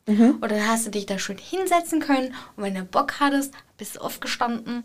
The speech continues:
Speaker 2: hast mitgegrölt und mitgetanzt. Und wenn nicht, dann halt nicht.
Speaker 1: Mhm.
Speaker 2: Und da war einfach gechillt. Und so hätte ich's gerne jetzt immer.
Speaker 1: <laughs>
Speaker 2: Da spricht jetzt die alte Frau aus mir.
Speaker 1: <laughs>
Speaker 2: Ich hab keinen Bock mehr auf die Teenie-Massen. Danke.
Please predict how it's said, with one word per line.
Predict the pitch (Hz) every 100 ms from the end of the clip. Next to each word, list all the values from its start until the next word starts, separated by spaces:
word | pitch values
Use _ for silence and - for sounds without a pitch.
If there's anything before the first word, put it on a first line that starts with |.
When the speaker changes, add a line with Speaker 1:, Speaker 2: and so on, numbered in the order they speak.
| - -
Speaker 2:
hast | 214 - -
mitgegrölt | 220 277 - 233 - 240 233
und | 180 214
mitgetanzt. | 240 - - 233 226 226 -
Und | - 196 190
wenn | 190
nicht, | 196 208
dann | 190 165
halt | 156 156
nicht. | 156 - _ -
Speaker 1:
Mhm. | 226 240 254 - - -
Speaker 2:
Und | 196
da | 185
war | 180 147
einfach | 185 180 -
gechillt. | - - 180 - _ _ _ _ _ - - -
Und | - 196 190
so |
hätte | 185 180
ich's | -
gerne | 170 170
jetzt | 165
immer. | - 175 - - - 240
Speaker 1:
<laughs> | 262 294 269 370 214 233 208 -
Speaker 2:
Da | - 190
spricht | - 196
jetzt | 190 185
die | 196
alte | 190 180
Frau | - 175 180
aus | 175
mir. | 175 175 - -
Speaker 1:
<laughs> | 233 226 294 302 247 - - _ _
Speaker 2:
Ich | -
hab | 214 -
keinen | 180
Bock | 175 185
mehr | 175
auf | 175
die | 175
Teenie-Massen. | - - 202 185 180 180 175 180 - _ 185 170 180
Danke. | - 180